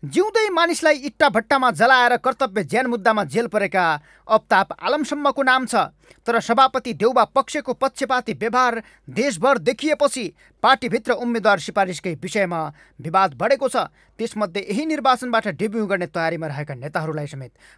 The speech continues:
प्राथमिकतामा राखिएको छैन। ललितपुर तिनबाट सिफारिसमा परेका केन्द्रीय सदस्य जितजङ बस्नेत जेनतेन जिल्लाको सिफारिसमा परे पनि केन्द्रले टिकट छनौट गर्दा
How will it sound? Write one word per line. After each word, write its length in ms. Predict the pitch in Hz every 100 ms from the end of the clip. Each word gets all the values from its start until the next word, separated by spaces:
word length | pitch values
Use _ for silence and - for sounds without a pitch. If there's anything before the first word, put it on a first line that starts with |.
| -
प्राथमिकतामा 600 | 208 214 226 220 226 208
राखिएको 460 | 196 208 262 254 240
छैन। 220 | 262 269 196 - - _ 135
ललितपुर 440 | 226 311 - 285
तिनबाट 380 | - 294 285 269
सिफारिसमा 480 | 254 226 247 202 220
परेका 280 | 220 214 190
केन्द्रीय 380 | 202 196 196
सदस्य 560 | 170 170 175 - 165 147 - _ -
जितजङ 520 | 120 247 220 277 254
बस्नेत 400 | 175 262 294 233 _ _ -
जेनतेन 460 | 131 220 226 220 190
जिल्लाको 400 | 165 220 190 165
सिफारिसमा 500 | 175 185 180 151 160
परे 200 | 185 262
पनि 220 | 311 302 - _ _
केन्द्रले 380 | 254 240 226 196
टिकट 280 | 180 202 185
छनौट 280 | - 185 151
गर्दा 420 | 165 165 151